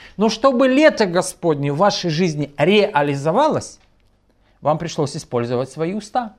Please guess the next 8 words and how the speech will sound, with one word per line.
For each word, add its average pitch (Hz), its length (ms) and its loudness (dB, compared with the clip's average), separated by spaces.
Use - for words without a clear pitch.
И 117 100 -10
если 139 280 -6
устами 123 440 -4
будешь 113 340 -8
исповедовать, 254 600 -4
и 127 80 -10
сердцем 208 480 -6
веровать. 277 480 -6